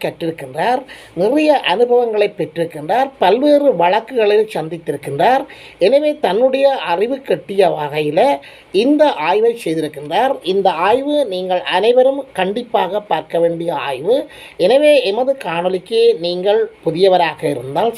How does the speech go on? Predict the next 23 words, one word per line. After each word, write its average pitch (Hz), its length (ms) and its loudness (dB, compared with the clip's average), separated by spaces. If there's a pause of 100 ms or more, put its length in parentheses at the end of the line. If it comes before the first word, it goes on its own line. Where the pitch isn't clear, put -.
சப்ஸ்கிரைப் 240 500 2
பண்ணாமல் 170 440 -6
தொடர்ந்து 165 400 -6
பார்ப்பவராக 143 580 -4
இருந்தால் 160 480 -2 (400)
அன்போடு 240 500 2
கேட்கிறோம், 196 540 -4 (100)
சப்ஸ்கிரைப் 180 520 -2
பண்ணுங்கள், 143 420 -8 (160)
ஷேர் 151 260 -4
பண்ணுங்கள், 139 560 -6 (280)
மறக்காமல் 254 600 0
லைக் 180 260 0 (100)
பண்ணுங்கள். 131 440 -2
அருகில் 214 460 0
இருக்கின்ற 262 500 0
அந்த 175 300 -4
பெல் 196 220 2
ஐகானை 202 480 -2
கிளிக் 147 300 -8
பண்ணி 185 360 0
நாங்கள் 170 300 -2
போடுகின்ற 170 460 -2